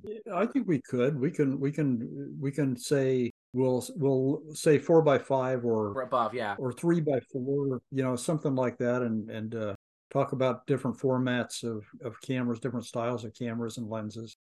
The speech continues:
Speaker 1: I think we could do something like that.
Speaker 2: Yeah. So if anybody, the, the whole open source concept does require input from you guys too. Uh, believe it or <laughs> not, between us four, we don't know everything. So if anybody has any ideas for a large format show you wanna participate, please,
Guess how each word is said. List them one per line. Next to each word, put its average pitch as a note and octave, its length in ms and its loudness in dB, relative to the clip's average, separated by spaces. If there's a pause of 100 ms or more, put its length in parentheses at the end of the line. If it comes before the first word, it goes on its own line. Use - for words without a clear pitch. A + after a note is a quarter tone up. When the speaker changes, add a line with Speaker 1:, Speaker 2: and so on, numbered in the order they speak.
(140)
Speaker 1:
I F3+ 60 -2
think G#3+ 160 -2
we D3+ 80 0
could C3 100 0
do A#2+ 100 0
something A#2 380 -6
like G2+ 220 -10
that. G#2+ 180 -8
Speaker 2:
Yeah. G#2+ 280 4 (100)
So - 160 4
if C3+ 100 4
anybody, E3 720 8 (180)
the, E3 140 8
the F3+ 240 6
whole G#3 240 8
open A3 260 2
source F3+ 300 -4
concept F3 560 4
does D3+ 240 0
require D3+ 440 6
input D3 320 -6
from C3+ 160 -8
you C#3 140 2
guys B2+ 320 4
too. A#2+ 380 -2 (320)
Uh, A#2 180 6
believe C#3+ 480 4
it E3 60 6
or - 140 2
<laughs> - 80 -4 (260)
not, E3+ 160 4 (340)
between F#3 400 6
us F#3 160 6
four, E3+ 300 6
we D#3+ 120 4
don't E3+ 220 4
know D#3+ 160 4
everything. C3+ 680 2 (160)
So D3 160 0
if C3+ 100 -2
anybody D#3 420 2
has D3+ 220 -2
any D3 180 -6
ideas C#3+ 460 -2
for C#3+ 160 -6
a C#3 60 -2
large C#3 260 -2
format D#3+ 420 -4
show D#3+ 220 -2
you C#3+ 100 0
wanna C#3 200 2
participate, D3 600 -4
please, C3 280 -6